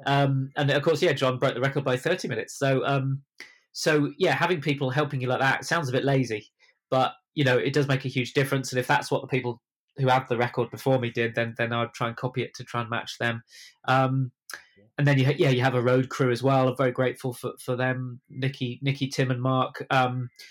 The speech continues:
Speaker 2: and they're going, you know, they're going without sleep for two nights, just like you. They're, they're getting ahead of you, trying to meet you in, in reasonably remote villages, and, and, I don't know, make sure the van's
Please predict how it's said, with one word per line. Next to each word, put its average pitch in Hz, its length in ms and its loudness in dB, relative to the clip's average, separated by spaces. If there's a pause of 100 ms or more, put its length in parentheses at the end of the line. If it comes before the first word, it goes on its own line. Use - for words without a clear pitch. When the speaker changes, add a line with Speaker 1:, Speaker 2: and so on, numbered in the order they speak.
(200)
Speaker 2:
and 139 100 2
they're 147 140 6
going, 127 440 2
you 156 100 -2
know, 117 160 2
they're 131 100 4
going 120 240 0
without 120 260 -2
sleep 131 360 0
for 135 140 -8
two 131 160 0
nights, 127 240 0
just 135 200 -6
like 120 160 0
you. 127 220 2
They're, 123 200 0
they're 120 340 -2 (500)
getting 120 240 0
ahead 131 180 0
of 120 100 0
you, 127 120 -2
trying 123 180 -2
to 120 60 -2
meet 123 200 -2
you 127 140 -2
in, 120 160 -2 (320)
in 120 380 -6 (480)
reasonably 127 320 2
remote 123 320 0 (200)
villages, 135 520 2
and, 117 240 -4
and, 123 260 -6 (400)
I 139 80 0
don't 120 80 0
know, 127 120 0
make 135 180 0
sure 135 120 -2
the 127 60 0
van's 131 580 0